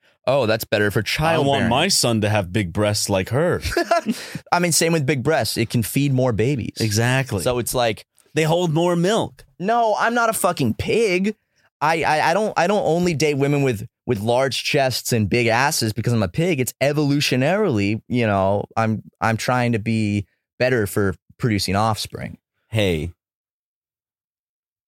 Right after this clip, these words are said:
Speaker 1: It's for
Speaker 2: All,
Speaker 1: horses.
Speaker 2: all shapes and sizes.
Speaker 1: Hey.
Speaker 2: Only for men. For women, definitely stick with the curvy hips and stuff.
Speaker 1: Mm-hmm. Oh, yeah. But
Speaker 2: <sighs>
Speaker 1: please, uh,
Speaker 2: Man,
Speaker 1: let's
Speaker 2: if you're not, if you're not working on your body for at least six hours on, like,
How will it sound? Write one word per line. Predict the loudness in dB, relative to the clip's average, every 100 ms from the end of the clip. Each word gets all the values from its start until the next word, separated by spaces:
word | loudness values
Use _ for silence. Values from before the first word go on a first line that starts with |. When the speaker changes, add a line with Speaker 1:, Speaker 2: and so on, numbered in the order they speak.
| -12
Speaker 1:
It's |
for | -2
Speaker 2:
All, | 0 0
Speaker 1:
horses. | 0
Speaker 2:
all | 0 2 0
shapes | 0 0 0 0 0
and | 0
sizes. | 2 2 2 0 -2 -4 -6 -10 -12 -2
Speaker 1:
Hey. | 0 2 0 -2 -2
Speaker 2:
Only | 0 0
for | 0
men. | 0 2 0
For | -2 -2
women, | 0 2 2 0 -4 -4
definitely | -2 0 0
stick | -2 -2
with | -4
the | -4
curvy | -4 -2 -2
hips | -4 -4
and | -6
stuff. | -6 -8 -4
Speaker 1:
Mm-hmm. | -2 0 0 -2 -2
Oh, | 0 0
yeah. | 0 0 0 2 0 -2 -10 _ -4
But | -2 -2 -10 _
Speaker 2:
<sighs> | _ _
Speaker 1:
please, | -2 0 0 0
uh, | 2
Speaker 2:
Man, | 2
Speaker 1:
let's | 0
Speaker 2:
if |
you're | 0
not, | 2
if | 0 0
you're | 0
not | 2 2
working | 0 0 0 0
on | 2
your | 0 0
body | 2 2 2 0 -2 -4
for | -2 0
at | 0
least | 0 0 0
six | 0 0
hours | 0 2 2 2 2
on, | 2 0
like, | 0 0 0